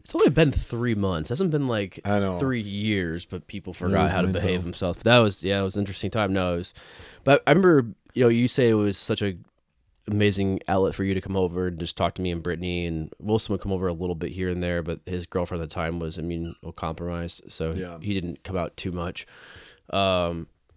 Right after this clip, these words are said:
Speaker 1: but, you know, it was huge for me too, 'cause, like, you were the only person I saw outside of my wife.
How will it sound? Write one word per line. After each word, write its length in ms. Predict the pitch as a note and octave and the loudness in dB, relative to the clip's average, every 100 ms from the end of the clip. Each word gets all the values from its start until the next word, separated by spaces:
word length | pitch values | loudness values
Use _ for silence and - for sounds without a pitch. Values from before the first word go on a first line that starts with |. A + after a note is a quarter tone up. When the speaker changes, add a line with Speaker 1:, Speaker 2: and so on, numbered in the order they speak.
| _ | _
Speaker 1:
but, 280 | C3+ A2+ - - _ _ _ _ _ _ | 0 0 0 -12 _ _ _ _ _ _
you 60 | D3+ | 6
know, 120 | D#3+ | 8
it 80 | B2 | 8
was 220 | A2+ - | 6 -2
huge 380 | - - B2+ D3 | -6 -2 2 2
for 100 | - | 0
me 140 | A2 A#2+ | -4 -2
too, 200 | C3 C#3+ | -4 -4
'cause, 200 | G2 F2+ | -4 -4
like, 240 | G2 E2 | -6 -6
you 120 | G#2 | -6
were 120 | G#2+ G#2+ | -4 -2
the 140 | G#2 | -2
only 140 | G#2 | -2
person 360 | F#2+ G#2+ G2+ G2+ | -4 -6 -6 -4
I 120 | G2 | -2
saw 260 | A2 G2+ F2+ | -2 -2 -2
outside 200 | E2+ G2 | -2 -4
of 60 | |
my 100 | F#2 | -4
wife. 480 | E2+ F#2 - - - | -4 -4 -6 -10 -20